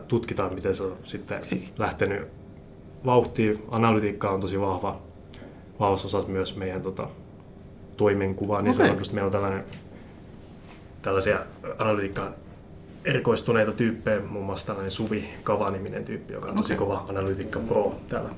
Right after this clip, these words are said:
Speaker 1: Turussa.
Speaker 2: Teillä on, niinku, selvästi vähän eri, erilainen kuin tämmönen peruskonsulttifirma. Et mä huomaan
Speaker 1: Niin.
Speaker 2: sen nyt tässä, niinku, heti. Et, tota, voiko kertoa vähän enemmän, millaisia, millaisia, niinku, projekteja? Totta kai teillä on varmaan ihan
Speaker 1: Mm.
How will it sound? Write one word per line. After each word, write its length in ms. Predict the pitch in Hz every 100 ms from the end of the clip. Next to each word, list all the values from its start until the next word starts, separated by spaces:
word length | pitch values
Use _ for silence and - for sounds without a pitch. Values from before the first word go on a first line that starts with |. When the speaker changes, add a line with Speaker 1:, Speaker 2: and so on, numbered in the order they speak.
| -
Speaker 1:
Turussa. 260 | 104 - -
Speaker 2:
Teillä 160 | 165 185
on, 60 |
niinku, 140 | 165 151
selvästi 420 | 196 131 - 120
vähän 320 | 131 143 -
eri, 280 | 131 139 113
erilainen 420 | 135 147 107 104
kuin 100 | 104
tämmönen 220 | 107 110 110
peruskonsulttifirma. 1080 | 127 110 - 104 92 90 - 98 98 104
Et 60 | 113
mä 100 | 113
huomaan 240 | 127 110
Speaker 1:
Niin. 120 | - 120
Speaker 2:
sen 100 | 107
nyt 100 | 101
tässä, 220 | 110 107
niinku, 180 | 98 107
heti. 460 | 120 - 76 - - - -
Et, 140 | 104 -
tota, 460 | 113 117 110 107 - -
voiko 140 | 151 -
kertoa 220 | 190 160
vähän 180 | 160 165
enemmän, 300 | 185 117 117
millaisia, 460 | 120 113 117 110 -
millaisia, 240 | 180 185
niinku, 120 | 143 120
projekteja? 440 | 143 110 - -
Totta 240 | 151 -
kai 120 | 143 139
teillä 160 | 139
on 60 | 123
varmaan 240 | 117 120
ihan 140 | 123
Speaker 1:
Mm. 140 | 110